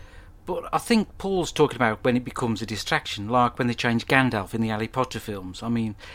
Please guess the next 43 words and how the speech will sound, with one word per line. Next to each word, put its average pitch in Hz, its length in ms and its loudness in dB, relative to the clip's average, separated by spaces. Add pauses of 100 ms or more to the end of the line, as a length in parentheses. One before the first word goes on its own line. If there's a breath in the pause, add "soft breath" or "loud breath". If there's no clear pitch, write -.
(240 loud breath)
it 131 40 -2
was 123 140 -4
Richard 143 320 0
Harris 95 300 0
played 110 280 -2
him 107 120 -2
in 104 60 -2
the 98 60 -10
first 107 320 -2
two, 92 220 -12
and 113 140 -2
then 117 160 0
for 120 100 -6
no 143 180 6
reason 127 280 2
at 107 100 -6
all 113 160 0
they 113 80 -4
changed 117 320 -2
it - 120 -10
to 123 100 -8
Michael 127 320 6
Gambel. 156 420 2 (720 loud breath)
No 170 160 6
reason 160 280 4
at 135 140 0
all. 85 220 -6 (1040 soft breath)
Thanks - 200 -4
for 139 100 2
writing 123 340 2
in, 113 120 2
Peter. 98 360 -6 (420)
Next - 260 0
email. 120 360 4 (580 loud breath)
"Dear 127 200 8
Randall, 143 340 6 (760 loud breath)
I 165 80 6
love 220 160 6
film 107 380 0 (100)
and 151 100 8
I 131 100 12
love 104 220 0
music. 120 440 0